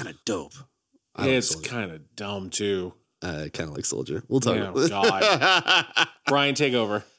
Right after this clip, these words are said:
Speaker 2: Talk about Soldier.
Speaker 1: <laughs>
Speaker 2: No,
Speaker 1: You're right.
Speaker 2: in, in all fairness, I have not seen Tequila Sunrise in a long time. It just didn't grab my, uh, interest as a child.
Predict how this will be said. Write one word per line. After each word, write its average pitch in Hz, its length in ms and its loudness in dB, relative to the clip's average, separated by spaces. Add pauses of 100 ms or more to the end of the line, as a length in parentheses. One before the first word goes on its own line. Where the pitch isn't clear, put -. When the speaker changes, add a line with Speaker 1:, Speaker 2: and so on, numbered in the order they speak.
(120)
Speaker 2:
Talk - 760 -2
about 135 180 4
Soldier. 123 560 4
Speaker 1:
<laughs> 190 440 4 (840)
Speaker 2:
No, 190 160 6
Speaker 1:
You're 180 80 6
right. 160 100 6
Speaker 2:
in, 208 60 2
in 196 60 2
all 202 220 4
fairness, 190 360 0
I 170 80 2
have 165 80 2
not 160 240 0
seen 151 520 0 (380)
Tequila 135 260 2
Sunrise 120 640 2
in 117 100 -2
a 117 40 -2
long 117 320 2
time. 135 440 0
It 123 60 -2
just 120 300 -2
didn't 127 460 0 (500)
grab 131 340 2
my, 113 540 2
uh, 101 360 -2
interest 117 440 0
as 95 100 -6
a 90 180 -4
child. 87 460 -8